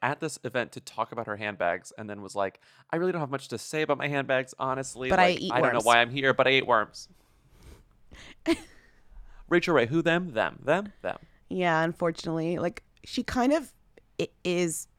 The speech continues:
Speaker 2: still them-y in this weird way, name recognition wise.
Speaker 1: Yeah, she still has her show. Her show is still on.
Speaker 2: Wait, no, it's not.
Speaker 1: Her show is still on.
Speaker 2: Yeah, so then, like, she's on T V. That's kind of a big deal.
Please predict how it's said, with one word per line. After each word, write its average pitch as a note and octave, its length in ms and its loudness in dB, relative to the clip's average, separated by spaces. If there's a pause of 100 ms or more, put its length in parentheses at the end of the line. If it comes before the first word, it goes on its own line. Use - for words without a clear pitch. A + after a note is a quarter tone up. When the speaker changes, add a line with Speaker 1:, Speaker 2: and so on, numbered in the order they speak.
(100)
Speaker 2:
still E3+ 460 -2
them-y D3 440 -2 (100)
in D3 100 -2
this D3 180 -4
weird D3 220 -2
way, C#3 260 2
name C#3+ 280 -2
recognition C#3 580 -8
wise. A#2+ 560 -8 (500)
Speaker 1:
Yeah, F#3+ 160 -12 (160)
she - 140 -16
still E3+ 180 -10
has F3+ 140 -4
her D3 80 -8
show. D3 180 -6 (200)
Her E3+ 120 -8
show F3+ 300 -2
is F#3 80 -4
still - 380 -8
on. A#2 340 -2 (360)
Speaker 2:
Wait, G#3 160 2
no, A3+ 140 4
it's - 200 0
not. A#2 400 -4 (420)
Speaker 1:
Her F3+ 140 -6
show G#3+ 260 0
is F#3+ 80 -4
still - 260 -2
on. D3+ 200 -2
Speaker 2:
Yeah, F#3+ 140 8
so F3+ 180 2
then, G3+ 340 2
like, - 100 -6
she's G3 220 -4
on F#3 160 2
T F3 200 -6
V. F3 200 0
That's D#3 220 0
kind E3+ 140 -4
of D#3 60 -2
a D3+ 60 -2
big D3+ 180 -4
deal. D#3+ 400 -4